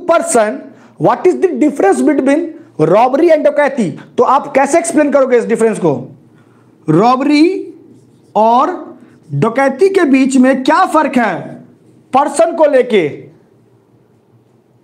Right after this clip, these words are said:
Very good, very good अनिरुद्ध जी।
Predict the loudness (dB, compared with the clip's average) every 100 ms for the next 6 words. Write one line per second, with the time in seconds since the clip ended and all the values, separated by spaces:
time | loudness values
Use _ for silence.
0 | _ _ _ _ _ _ _ _ _ _
1 | _ -6 0 0 0 0 0 0 -8 -20
2 | -20 _ _ _ _ _ _ _ _ _
3 | _ _ -2 0 2 0 0 -2 2 2
4 | 0 -2